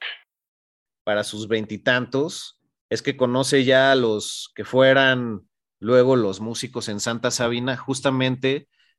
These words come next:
pues, musicalizando una obra de teatro que se llamaba América, basada en la novela de Franz Kafka, ¿no? Y ahí los músicos que le entraban tenían esta vena jazzística que mencionabas al principio, y, pues, hicieron un gran clic,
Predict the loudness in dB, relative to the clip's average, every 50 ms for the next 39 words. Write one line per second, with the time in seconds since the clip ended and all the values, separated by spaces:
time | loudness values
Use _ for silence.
0 | _ -8 -8 -6 -4 -4 -6 -6 -6 -4 -2 -2 -2 -2 -2 -2 -2 0 0 2
1 | 2 4 4 4 4 2 0 -2 -2 0 0 0 0 0 0 0 0 -2 -4 -6
2 | -6 -4 -6 -10 -10 -10 -10 -8 -6 -6 -4 -4 -4 -4 -4 -4 -4 -4 -4 -4
3 | -6 -4 -4 -4 -4 -4 -6 -6 -6 -6 -4 -4 -4 -4 -4 -6 -8 -8 -8 -10
4 | -10 -10 -8 -8 -8 -6 -6 -4 -6 -6 -8 -10 -10 -12 -12 -10 -10 -12 -10 -10
5 | -10 -10 -10 -12 -16 -14 -14 -12 -12 -14 -16 -18 -18 _ _ _ _ _ _ _
6 | _ _ -12 -8 -4 0 2 4 4 4 4 4 4 4 4 2 2 0 0 -2
7 | -6 -8 -6 -6 -6 -6 -8 -8 -6 -6 -6 -6 -8 _ -8 -6 -4 -4 -2 0
8 | 2 2 2 2 0 0 -4 -6 -6 -6 -6 -6 -6 -6 -4 -2 -2 -2 0 -2
9 | -2 -2 -2 -2 -4 -4 -4 -6 -6 -8 -12 -12 -12 -14 -12 -12 -12 -12 -10 -10
10 | -10 -10 -8 -8 -6 -6 -6 -6 -8 -8 -8 -8 -8 -8 -4 -2 -4 -2 0 0
11 | 0 0 0 -2 _ _ -4 0 2 2 2 2 0 -4 -6 -8 -6 -6 -6 -4
12 | 0 2 2 2 2 2 0 0 2 2 0 0 -2 -4 -6 -4 -2 -2 -4 -4
13 | -8 -20